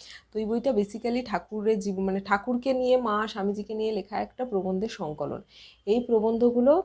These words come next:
উদ্বোধন পত্রিকায় প্রকাশিত হতো, সেগুলোরই একটা সংকলন এটা। তো ভিডিওটা শুরু করার আগে বলে দিই, এই বইটা উদ্বোধন থেকে প্রকাশিত, বইটার মুদ্রিত মূল্য একশো পঞ্চাশ টাকা। তো এই বইতে একটা লেখা আছে যার নাম হচ্ছে মাপো আর জপো।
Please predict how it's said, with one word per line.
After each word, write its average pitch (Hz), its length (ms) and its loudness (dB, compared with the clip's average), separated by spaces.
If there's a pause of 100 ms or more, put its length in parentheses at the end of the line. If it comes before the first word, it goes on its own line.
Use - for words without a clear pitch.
(160)
উদ্বোধন 208 380 -2
পত্রিকায় 214 420 -4
প্রকাশিত 214 480 -4
হতো, 247 300 0
সেগুলোরই 233 460 0
একটা 247 200 -2
সংকলন 180 500 -4
এটা। 156 180 -8 (320)
তো 214 160 2 (180)
ভিডিওটা 208 360 2
শুরু 240 220 -4
করার 247 240 4
আগে 247 160 4
বলে 226 240 2
দিই, 302 220 2
এই 220 160 2
বইটা 226 240 2
উদ্বোধন 214 380 0
থেকে 240 180 -4
প্রকাশিত, 220 480 -4
বইটার 202 300 0
মুদ্রিত 190 360 -2
মূল্য 214 260 0
একশো - 260 -4
পঞ্চাশ - 380 -8
টাকা। - 220 -14 (640)
তো 202 120 -6
এই 240 220 2
বইতে 262 360 0 (140)
একটা 262 540 0 (140)
লেখা 226 520 -2
আছে 220 260 0
যার 226 220 -2
নাম 214 200 0
হচ্ছে 220 200 -4
মাপো 196 380 2
আর 214 160 6
জপো। - 320 0